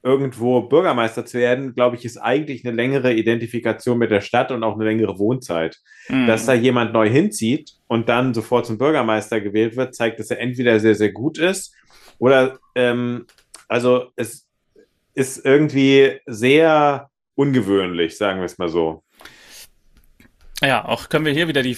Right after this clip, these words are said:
Speaker 2: Zeitfrage stellen. Wir haben ja nicht gesehen, wie er gewählt wurde, sondern er war Bürgermeister, als wir in die Staffel kamen und da war er erst gerade frisch. Das heißt,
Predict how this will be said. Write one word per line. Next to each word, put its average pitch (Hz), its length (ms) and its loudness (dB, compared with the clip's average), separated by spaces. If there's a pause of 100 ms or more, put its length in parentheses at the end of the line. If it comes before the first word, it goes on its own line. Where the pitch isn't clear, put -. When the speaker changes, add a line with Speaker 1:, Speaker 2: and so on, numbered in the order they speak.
(160)
Speaker 2:
Zeitfrage 120 640 -2
stellen. 107 420 -6
Wir 110 100 -2
haben 131 140 -2
ja 135 60 -2
nicht 131 180 -4
gesehen, 139 320 -4
wie 135 80 -2
er 123 100 2
gewählt 117 400 -6
wurde, 127 220 -4
sondern 117 240 -4
er 113 220 -6
war 120 220 -2
Bürgermeister, 120 600 -4
als - 240 -10
wir 127 180 -6
in 127 80 -8
die 123 100 -14
Staffel 123 320 -10
kamen 127 320 -6
und 131 80 -10
da 113 120 -8
war 117 120 -2
er 117 60 0
erst 120 160 -4
gerade 117 240 -8
frisch. - 460 -8
Das - 160 -18
heißt, - 400 -8